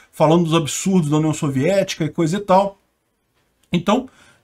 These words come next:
a personalidade do ano pode ser negativa, pode ser alguém que eles não gostam e queiram criticar, né? Tem um monte de coisa aqui, Stalin de novo e tal. Tem um, eles falam aqui um monte de gente que foi Homem do Ano,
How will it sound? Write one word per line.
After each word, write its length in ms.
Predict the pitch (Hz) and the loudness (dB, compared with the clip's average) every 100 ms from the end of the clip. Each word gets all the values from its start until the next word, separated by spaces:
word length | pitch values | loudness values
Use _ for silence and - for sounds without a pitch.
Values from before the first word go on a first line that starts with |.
| _ _ - | _ _ -6
a 80 | |
personalidade 640 | 151 208 208 220 190 180 180 | -2 -2 2 0 4 4 4
do 160 | 151 | 4
ano 240 | 160 240 123 | 2 2 -2
pode 380 | - 170 269 277 | -4 -2 -2 -4
ser 260 | - 277 | -6 -4
negativa, 600 | 339 330 370 - 277 151 | -4 -6 -6 -2 0 0
pode 180 | 117 180 | -2 -2
ser 80 | 233 | -2
alguém 180 | 220 254 | 0 -2
que 80 | |
eles 140 | 262 226 | 0 4
não 240 | 214 285 | 4 4
gostam 480 | 220 180 226 226 254 | 2 4 2 0 -4
e 60 | 240 | -4
queiram 280 | 226 240 233 | -2 -2 -2
criticar, 720 | 262 233 - - 196 202 135 | -6 -10 -8 -2 0 0 -2
né? 180 | 147 190 - _ _ | -4 -6 -12 _ _
Tem 220 | - 302 | -6 -4
um 100 | 302 | -2
monte 300 | 160 254 311 | 0 0 0
de 80 | 220 | -4
coisa 360 | - 185 196 139 | -4 0 0 -2
aqui, 200 | 123 208 | -4 -6
Stalin 460 | - - 170 208 | -6 -2 0 0
de 100 | 165 | 0
novo 520 | 185 143 202 180 127 120 | 0 0 0 -2 -2 -6
e 20 | |
tal. 260 | 117 185 | -4 -4
Tem 160 | 151 285 | -4 -8
um, 300 | 285 196 151 - | -4 -4 -4 -8
eles 180 | 156 - | -10 -8
falam 280 | - 190 | -6 -6
aqui 140 | 147 - | -6 -6
um 60 | |
monte 340 | 165 185 220 202 | -6 -2 -4 -4
de 160 | 160 | -6
gente 320 | 127 156 160 - | -4 -4 -4 -6
que 240 | 147 131 - _ _ - | -8 -8 -14 _ _ -6
foi 200 | 175 156 | 0 2
Homem 200 | 135 175 | 2 0
do 140 | 240 | 0
Ano, 300 | 202 226 220 | 0 0 -2